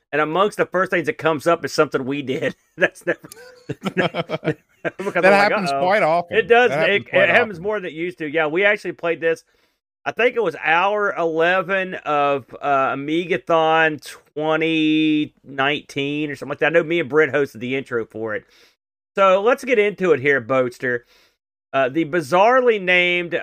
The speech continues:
Speaker 1: um, uh, Micro, spelled with a K for some reason, Mortal Tennis. I guess because it's Mortal Kombat.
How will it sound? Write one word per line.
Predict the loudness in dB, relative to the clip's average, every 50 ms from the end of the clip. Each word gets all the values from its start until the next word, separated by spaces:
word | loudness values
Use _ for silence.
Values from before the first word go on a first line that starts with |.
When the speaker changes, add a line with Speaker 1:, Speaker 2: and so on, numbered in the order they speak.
| -6 -8
Speaker 1:
um, | -8 -6 -4 -4 -6 -6 -12 -18 -20 _ -10
uh, | -8 -6 -4 -4 -6 -6 -8 -10 -12
Micro, | -6 -2 0 0 2 0 0 -2 -4 -2 0 2 4 4 4 2
spelled | 2 -2 0 2 2 2
with | 2 0
a | -6
K | -2 0 2 2 2 2 0 -2 -4
for | -6 -8
some | -8 -8 -6 -6
reason, | -6 -8 -8 -8 -10 -8
Mortal | -4 2 6 6 6 8 6 4 2 0 -2 -6 _ _ _ _
Tennis. | -2 0 0 0 0 -4 -6 -6 -4
I | 0
guess | 0 0 0 0
because | -2 -2 -2 -2 -2
it's | -4 -8 -6
Mortal | -4 -4 -4 -4
Kombat. | -4 -4 -4 -4 -4 -6 -6 -8 -8 -8